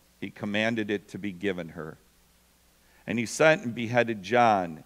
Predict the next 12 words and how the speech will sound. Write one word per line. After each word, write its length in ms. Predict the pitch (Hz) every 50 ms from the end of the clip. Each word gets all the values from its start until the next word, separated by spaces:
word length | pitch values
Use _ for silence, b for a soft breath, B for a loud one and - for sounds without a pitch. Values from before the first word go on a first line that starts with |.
| _ -
in 180 | 87 92 87
prison. 520 | - - - 101 92 76 82 78 76 76 71 _ _ _ _ _ _ _ _ _ _ _ _ _ _ _ b b b b b b b
And 180 | - 110 113 98
he-, 420 | 107 139 151 156 147 151 - 113
his 200 | 120 120 107 -
head 240 | 139 147 156 156 151
was 180 | 151 135 107
brought 540 | 95 - - 135 120 113 131 127 123 127 -
in 160 | 104 101 98
a, 160 | 92 87 82 - b b b b b b b
in 120 | 90 87
a 80 | 78